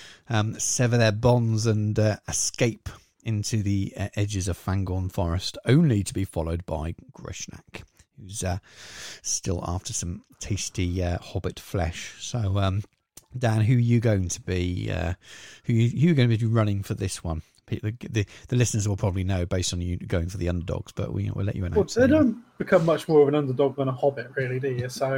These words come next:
Speaker 2: it had to be the hobbits, and plus I get two, so it gives me twice the chance to actually make an impact.
Speaker 1: <laughs>
Speaker 2: Uh, so I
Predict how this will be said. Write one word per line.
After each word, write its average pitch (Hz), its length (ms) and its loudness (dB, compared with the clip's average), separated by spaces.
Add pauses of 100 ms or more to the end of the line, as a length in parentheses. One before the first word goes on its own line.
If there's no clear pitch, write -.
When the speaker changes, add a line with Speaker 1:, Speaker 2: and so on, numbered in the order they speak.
(100)
Speaker 2:
it 156 160 0
had 185 220 4
to 143 100 -10
be 156 100 0
the 131 80 -2
hobbits, 131 580 -4 (220)
and 165 280 -2
plus 226 200 2
I - 20 -12
get - 160 -4
two, 131 360 0
so - 220 -6
it 139 120 -4
gives 139 220 -6
me 135 100 -18
twice - 300 0
the 143 80 -12
chance - 420 -2
to 220 100 4
actually 202 300 0
make 185 260 2
an 185 120 2
impact. 180 600 2
Speaker 1:
<laughs> - 40 -14 (540)
Speaker 2:
Uh, 185 480 8
so 175 480 4
I 175 120 2